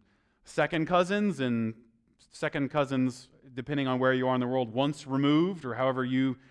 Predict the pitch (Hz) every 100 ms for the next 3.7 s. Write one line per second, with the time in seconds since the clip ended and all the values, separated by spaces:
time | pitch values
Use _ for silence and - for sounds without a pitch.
0 | _ _ - 143 - 139 143 170 127 123
1 | 135 139 143 131 135 135 143 156 131 139
2 | 131 131 131 131 - 131 135 131 131 180
3 | 147 131 143 - - - 147